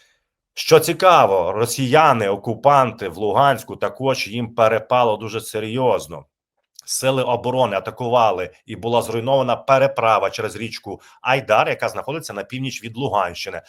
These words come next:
а також насосна станція на березі. Чим унікальний цей удар? А тим, що вперше, до речі, про це самі ж сказали окупанти,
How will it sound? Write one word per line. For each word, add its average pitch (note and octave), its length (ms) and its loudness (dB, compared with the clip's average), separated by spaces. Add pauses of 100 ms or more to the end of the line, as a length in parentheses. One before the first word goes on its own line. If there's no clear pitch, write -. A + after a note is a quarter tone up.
(160)
а G#2+ 80 -2
також D3+ 380 -2
насосна A#2 460 -4
станція A#2 540 -2
на A2+ 180 -4
березі. G2 480 -2 (300)
Чим F#3+ 260 -2
унікальний C#3 460 -2
цей A#2 200 -8
удар? E2 300 -6 (320)
А A#2 120 -6
тим, F#3 360 -6
що - 260 -6
вперше, C3+ 640 0 (360)
до A2+ 120 -6
речі, A#2 220 -2
про G#2+ 140 -10
це B2+ 160 -4
самі A#2+ 320 -6
ж - 140 -8
сказали F#2+ 640 -2 (200)
окупанти, C3+ 800 -2